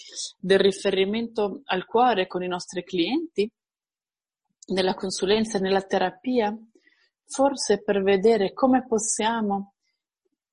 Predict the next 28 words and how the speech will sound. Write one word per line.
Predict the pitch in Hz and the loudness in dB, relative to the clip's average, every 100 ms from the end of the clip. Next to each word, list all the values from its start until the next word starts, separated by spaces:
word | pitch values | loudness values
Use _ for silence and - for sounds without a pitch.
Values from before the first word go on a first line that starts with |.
| _ _ _ _ _ _ | _ _ _ _ _ _
soprattutto | - 208 214 196 247 - 202 | -4 0 0 0 0 2 4
adesso, | 175 190 208 - - 185 185 - _ _ _ _ _ _ _ _ _ _ _ | 6 4 2 -2 -2 -2 -4 -14 _ _ _ _ _ _ _ _ _ _ _
eh, | - 165 175 - | -2 2 2 2
inserire, | 214 196 - 202 254 233 | 2 2 4 4 6 6
applicare | 180 - 190 - 220 | 4 0 -2 2 4
il | 190 | 4
lavoro | 190 208 247 | 4 2 0
con | 240 196 | -2 -4
il | 180 175 | -4 -6
cuore | - 247 220 185 | 2 4 4 2
in | 175 | 0
questo | 175 170 - | -2 -2 -2
momento. | 185 185 175 - 180 | -2 -2 -4 -4 -4
Qual | - 247 | 0 4
è | 311 | 4
la | 214 185 | 4 0
tua | - 202 | -2 -2
esperienza | 196 - 190 190 240 233 - 208 208 - - - | -2 -8 -10 -6 -8 -8 -14 -16 -16 -20 -16 -8
e | 202 | -8
che | 202 | -6
cosa | - 233 226 | -6 -2 -4
fai | - 247 185 - | 0 0 0 -4
tu | 185 | -6
adesso | 175 160 160 - 180 | -4 -6 -10 -12 -12
in | 170 | -16
questo | 175 - 175 | -20 -16 -10
momento? | 170 170 170 170 - 175 175 _ _ _ _ _ _ _ | -8 -8 -10 -14 -12 -14 -14 _ _ _ _ _ _ _
Conny? | - 247 277 220 226 | -4 0 0 -2 -8